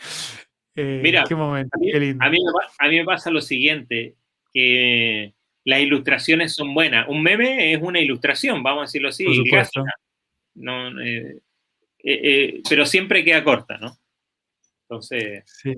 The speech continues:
Speaker 1: sí, sí, sí, sí.
Speaker 2: la ilustración
Speaker 1: Este,
Speaker 2: siempre queda corta.
Speaker 1: a ver, ¿qué es esto? No, a ver, acá. Eh, bueno, a ver, un, un par más ahí ya, ya cerramos. Este, mm, eh,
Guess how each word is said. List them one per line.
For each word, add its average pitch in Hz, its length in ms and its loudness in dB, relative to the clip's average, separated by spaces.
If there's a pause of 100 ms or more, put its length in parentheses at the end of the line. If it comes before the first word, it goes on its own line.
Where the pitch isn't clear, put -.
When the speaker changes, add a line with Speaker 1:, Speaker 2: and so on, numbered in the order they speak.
(160)
Speaker 1:
sí, 135 200 -6
sí, 127 180 -2
sí, 120 120 -6
sí. 120 180 -10 (260)
Speaker 2:
la 123 40 -6
ilustración 127 460 0
Speaker 1:
Este, 143 60 -8
Speaker 2:
siempre 120 300 0
queda 127 120 -4
corta. 127 140 -2
Speaker 1:
a 123 40 -2
ver, 123 120 -6
¿qué 127 80 -10
es - 140 -12 (100)
esto? 127 180 -6
No, 120 80 -6
a 117 260 -10
ver, 117 100 -14
acá. - 260 -20 (520)
Eh, 131 840 4
bueno, 139 280 4
a 139 40 6
ver, 147 100 8
un, 160 200 4 (260)
un 143 80 0
par 143 180 6
más 151 220 4
ahí 156 180 6
ya, 135 280 2
ya 123 200 0
cerramos. 120 640 -4 (520)
Este, 120 680 -2
mm, 107 380 -12 (1200)
eh, 120 1300 -2